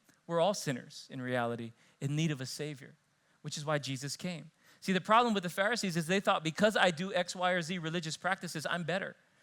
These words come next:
and I don't need Jesus." But Jesus came to show, "No, no, no, everyone needs me. Everyone needs a Savior. We're all lost. We're just lost in different ways.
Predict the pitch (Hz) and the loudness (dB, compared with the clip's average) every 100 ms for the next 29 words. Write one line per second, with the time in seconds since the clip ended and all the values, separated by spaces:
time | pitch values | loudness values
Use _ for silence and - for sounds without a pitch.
0 | _ _ - 147 180 170 170 190 147 - | _ _ 0 4 4 2 0 0 0 -4
1 | 170 147 123 - - - _ _ _ _ | -4 -4 -6 -12 -14 -18 _ _ _ _
2 | _ _ _ _ - - 190 165 151 180 | _ _ _ _ -12 -2 0 0 -2 0
3 | 160 147 170 147 156 147 139 - - 160 | 0 0 0 0 0 0 -2 -4 -4 -2
4 | 170 139 123 127 120 - 117 98 _ _ | -2 -2 -2 0 -2 -6 -12 -12 _ _
5 | - 180 190 165 151 139 143 143 135 135 | 0 0 0 -2 -2 -4 -4 -2 -2 -6
6 | 135 127 139 - 175 180 160 160 160 165 | -6 -6 -4 0 0 2 0 -2 -6 -8
7 | 180 160 165 165 151 143 147 147 147 | -6 -6 -6 -6 -10 -8 -10 -8 -10